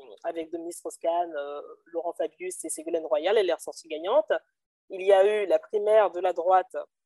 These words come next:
avec Madame Pécresse, qui est à droite en plus, qui, euh, qui en, qui en sort gagnante. Et là, Madame Taubira qui, qui, qui gagne. Donc, en, finalement, ça reste quand même, primaire populaire ou non, ce procédé-là, euh, reste évidemment démocratique,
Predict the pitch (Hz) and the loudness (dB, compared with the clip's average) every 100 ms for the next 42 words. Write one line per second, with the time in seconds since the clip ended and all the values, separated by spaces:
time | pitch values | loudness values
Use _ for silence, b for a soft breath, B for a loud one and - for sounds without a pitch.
0 | _ _ _ _ _ _ - 175 180 185 | _ _ _ _ _ _ -8 -2 -2 0
1 | 175 175 - - 190 180 - - 151 147 | -2 -2 -4 0 0 0 -2 -12 -8 -6
2 | 135 - 139 - 175 190 - 151 202 208 | -6 -8 -8 0 2 2 -2 -18 -14 -12
3 | - - - - - 156 147 156 - 175 | -12 -16 -18 -18 -8 -2 -2 -2 -4 -4
4 | 170 - 165 - 160 160 156 185 262 294 | -4 -6 -8 -4 -6 -4 -6 0 0 0
5 | 165 - _ _ _ - 214 190 240 269 | -2 -4 _ _ _ 4 6 8 8 6
6 | 175 185 180 196 190 214 247 - 202 190 | 6 2 2 -2 2 2 2 -2 -20 -20
7 | - 196 180 202 220 185 196 190 196 - | -20 -20 -20 2 2 4 0 0 -2 -2
8 | 254 254 262 294 339 - 226 247 - - | 0 0 4 2 2 2 0 0 -4 -6
9 | 220 196 208 247 160 _ _ _ _ _ | -6 -4 -4 -4 -10 _ _ _ _ _
10 | 220 233 226 - 220 220 220 214 233 262 | 0 2 0 -2 4 4 4 0 0 -2
11 | - 226 - 262 - 220 226 226 254 - | -4 -8 -8 -10 -12 -2 2 4 2 0
12 | - 180 175 170 170 175 - - 175 180 | -4 -4 -2 -2 -2 -4 -6 -12 -2 0
13 | 202 185 180 175 - - 302 - | 0 -2 -4 -6 -8 -10 -10 -12